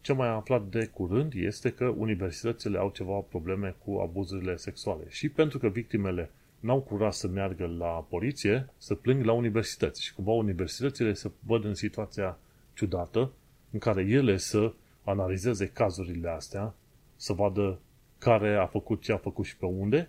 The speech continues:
și după aia cei care sunt acuzați, în cea mai mare parte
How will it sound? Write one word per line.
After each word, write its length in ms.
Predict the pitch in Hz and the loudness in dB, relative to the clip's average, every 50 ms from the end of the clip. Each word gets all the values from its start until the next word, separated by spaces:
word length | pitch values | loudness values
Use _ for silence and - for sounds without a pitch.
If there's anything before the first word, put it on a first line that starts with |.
| - - - | -6 -16 -16
și 160 | - - - | -8 -4 -4
după 300 | 92 85 - - - 123 | -4 -4 -6 -2 2 2
aia 280 | 117 107 104 101 95 - | 2 2 2 -2 -4 -6
cei 300 | - - 147 151 135 104 | -2 0 2 2 2 0
care 520 | - - 101 90 90 90 85 85 85 85 82 | -2 -4 -4 -4 -2 -4 -4 -4 -4 -6 -6
sunt 220 | - - 113 107 | -4 -4 -4 -2
acuzați, 560 | 117 - - 90 80 95 95 92 - - - | -4 -4 -6 -4 -4 -4 -4 -4 -6 -10 -8
în 160 | - 104 101 | -6 -4 -4
cea 160 | 92 - - 127 | -4 -2 0 0
mai 120 | 117 98 | 0 0
mare 280 | 92 92 90 85 80 69 | 0 -2 -2 -4 -4 -4
parte 460 | - 90 82 - - 82 82 78 78 | -2 -2 -4 -2 -4 -6 -6 -6 -8